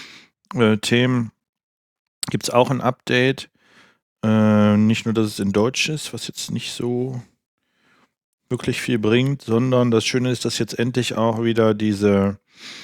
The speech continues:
dieses Teilen klappt. Ich glaube, das nennt man hier Extensions. Wenn man in einer Webseite ist und dann auf Teilen geht oder in irgendeiner anderen App drin auf Teilen geht und dann das bei Trello speichert, das hat ja vorher nicht so richtig geklappt.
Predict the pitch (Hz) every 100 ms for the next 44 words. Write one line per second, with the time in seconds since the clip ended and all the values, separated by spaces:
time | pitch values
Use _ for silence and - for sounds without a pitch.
0 | - - _ _ _ - 107 104 - 113
1 | 117 123 110 101 - 95 98 - - -
2 | - - 95 95 92 - - 95 95 101
3 | 92 - - 104 107 - 95 92 95 -
4 | _ _ _ _ - 92 92 98 95 90
5 | 98 - 98 95 101 98 104 98 95 92
6 | - 104 113 117 113 110 110 98 98 92
7 | 92 95 95 104 104 104 98 - 98 95
8 | - 110 110 110 107 101 101 101 98 -
9 | 98 92 95 - _ - - _ - _
10 | - - 120 113 113 - 110 110 113 101
11 | - 117 113 - 113 107 107 107 - -
12 | - - 127 - -